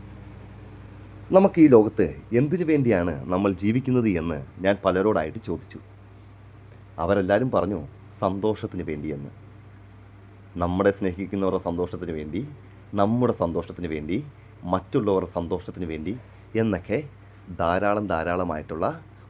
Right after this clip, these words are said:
ഉത്തരങ്ങൾ എനിക്ക് കിട്ടി. സത്യത്തിൽ സ്ഥിരമല്ലാത്ത ഒന്നിനു വേണ്ടിയാണോ നമ്മുടെ ജീവിതം?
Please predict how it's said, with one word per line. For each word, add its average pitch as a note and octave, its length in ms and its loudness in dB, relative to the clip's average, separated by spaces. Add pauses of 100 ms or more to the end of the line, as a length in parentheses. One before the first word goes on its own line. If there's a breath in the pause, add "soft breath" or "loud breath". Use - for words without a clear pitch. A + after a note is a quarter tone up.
(120)
ഉത്തരങ്ങൾ E2+ 440 0
എനിക്ക് F2 240 -10
കിട്ടി. - 180 -10 (1500 loud breath)
സത്യത്തിൽ G2+ 420 0 (880)
സ്ഥിരമല്ലാത്ത D#3 640 6 (100)
ഒന്നിനു G#2+ 280 0
വേണ്ടിയാണോ G2+ 420 0 (280)
നമ്മുടെ F2+ 320 -2
ജീവിതം? E2+ 300 -6